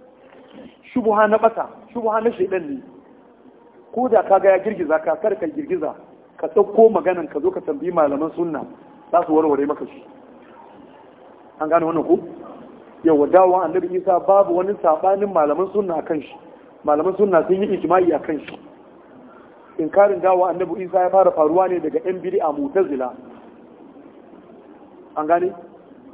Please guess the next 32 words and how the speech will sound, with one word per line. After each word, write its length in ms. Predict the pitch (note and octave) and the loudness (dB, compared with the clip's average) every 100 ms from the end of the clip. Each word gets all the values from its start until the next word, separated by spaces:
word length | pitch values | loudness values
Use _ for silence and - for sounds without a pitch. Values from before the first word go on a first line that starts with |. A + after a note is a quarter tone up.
| - | -10
Yan 140 | F3 F3 | -8 0
bid'a, 400 | F3+ G#3 E3+ E3 | 2 4 4 0
sannan 220 | D#3 F#3 | -6 -6
aka 100 | E3+ | -6
samu 180 | D3 D#3+ | -8 -6
yan 120 | F3+ F3+ | -8 -6
Ahmadiyya, 560 | F#3 - - E3+ C#3 - - - - _ _ - | -4 -4 -4 -4 -4 -6 -16 -20 -20 _ _ -10
Gulam 280 | C3+ F#3 F3+ | -2 0 0
Ahmad 300 | F3+ F3+ F3 D3 | 0 0 0 -2
Al-Qadiyani. 680 | D3 D3+ D3 D3+ F3 D3+ B2+ - - - - _ - _ _ - - - | -2 0 0 0 0 -2 -10 -18 -20 -20 -20 _ -20 _ _ -20 -20 -20
Shi 120 | - G#3 | -12 0
kuma 140 | A#3 | 2
Gulam 280 | A3+ G3+ A3 | 4 2 2
Ahmad 280 | G3+ G3+ F#3+ | 0 -4 -4
Al-Qadiyani, 680 | F3 D#3+ D#3+ D#3 F#3 F#3+ F#3 - | -6 -6 -6 -4 -6 -6 -14 -18
shi 100 | G#3 | -6
fa 220 | F#3+ G3+ - - - - _ _ | 0 0 0 -12 -20 -20 _ _
tawilin 440 | G#3+ A3+ A#3+ G#3+ | 2 4 0 -4
da 60 | D#3+ | 2
yayi 520 | D#3+ E3 E3 - - - - - - | 2 2 -4 -10 -16 -20 -20 -20 -8
dangane 320 | F3 F#3 G3+ E3+ | -4 0 0 0
da 60 | |
dawowa 320 | D3+ F3 E3+ | 4 4 4
Annabi 320 | D#3+ E3 D#3 D#3 | 0 -4 -6 -6
Isa. 260 | D#3 C#3+ - - - - _ - _ _ _ - | -4 -4 -6 -18 -20 -20 _ -20 _ _ _ -16
Shi 100 | G#3 | -6
cewa 320 | A3+ F#3 E3 | 2 6 6
yayi 220 | D#3+ D#3 - - - - - - - _ _ _ _ | 2 -2 -8 -18 -20 -20 -20 -20 -20 _ _ _ _
a 80 | - | -4
cikin 260 | - A#3+ B3 | 0 2 4
Qur'ani 460 | G3 F#3+ G3 F3+ | 4 4 0 0
dai 100 | E3+ | 0